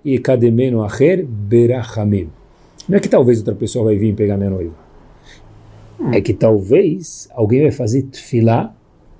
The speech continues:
ganhar o status de poder pegar a noiva de fulano. Avraham, pode ser que ele perde o, a posição de casar com Sará, e agora Reuven ou Shimon, nomes aleatórios,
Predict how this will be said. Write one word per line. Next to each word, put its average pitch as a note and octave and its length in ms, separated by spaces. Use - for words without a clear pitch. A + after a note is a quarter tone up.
ganhar A#2+ 460
o E3 60
status - 880
de B2 180
poder A#2+ 300
pegar A2+ 560
a A2+ 80
noiva G#2+ 280
de G2 140
fulano. F2+ 360
Avraham, A2 380
pode A2 200
ser C3 100
que B2+ 80
ele A#2 80
perde A2+ 420
o, G#2+ 140
a - 20
posição C3 520
de A2+ 120
casar A#2 340
com A#2+ 140
Sará, A2+ 460
e A2 60
agora B2+ 280
Reuven C#3 540
ou A2+ 120
Shimon, D3+ 540
nomes B2 280
aleatórios, C#3+ 760